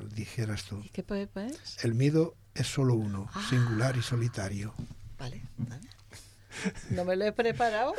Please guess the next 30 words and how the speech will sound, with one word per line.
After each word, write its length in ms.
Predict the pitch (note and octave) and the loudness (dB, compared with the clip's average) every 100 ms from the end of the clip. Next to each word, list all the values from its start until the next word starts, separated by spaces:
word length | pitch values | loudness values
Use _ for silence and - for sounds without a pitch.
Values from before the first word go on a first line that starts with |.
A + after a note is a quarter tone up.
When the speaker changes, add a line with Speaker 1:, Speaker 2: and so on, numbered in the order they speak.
| G#3 | -4
Speaker 2:
desde 280 | G3 F3 F3 | -6 -4 -4
hace 200 | F#3 F#3 | 0 -2
mil 200 | F3+ F3+ | 0 0
años, 400 | F3+ C4 D4 - | 0 -2 -8 -2
pero 140 | F#3 | 0
a 40 | E3+ | 2
ver. 200 | F#3+ G3+ - - - - - - - - - - - - - - - | 0 -2 -10 -12 -12 -14 -16 -20 -18 -16 -16 -16 -18 4 4 4 -6
A 60 | - | -8
ver. 200 | D#3 A2+ A#2 - - - A#2 - | -6 -6 -6 -4 -4 -2 -6 -2
Speaker 1:
Esta 300 | D3 C3 C#3+ G3 G3 | 0 2 2 4 4
Speaker 2:
Ay, 120 | A3 | 2
me 100 | G#3 | 0
encanta 340 | F#3 F#3+ G3 G3+ | -4 -4 -4 -8
el 80 | |
final 320 | - E3+ E3+ E3+ | -10 -10 -10 -8
del 140 | D#3+ | -10
poema. 320 | G2 - - | -8 -6 6
A 140 | - - | 6 8
ver. 140 | C#4+ C#4+ | 2 2
<laughs> 880 | B4+ D4 E4 - C#4 C3+ - C3+ F#3 | 0 2 0 0 0 -2 -4 -6 -2
Espera, 400 | F#3+ G#3+ F#3+ F3+ F#3+ | 0 2 2 0 -4
me 80 | |
voy 140 | G3 G#3 | -4 -4
a 80 | G#3 | -4
poner 220 | F#3 F3 | -4 -4
las 200 | E3+ D3+ | -6 -8
gafas, 440 | E3 F#3 E3+ E3 | -10 -8 -8 -6
vamos 320 | F#3 F#3+ F#3 | -4 -4 -4
a 80 | E3+ | -4
ver. 160 | F3+ | -4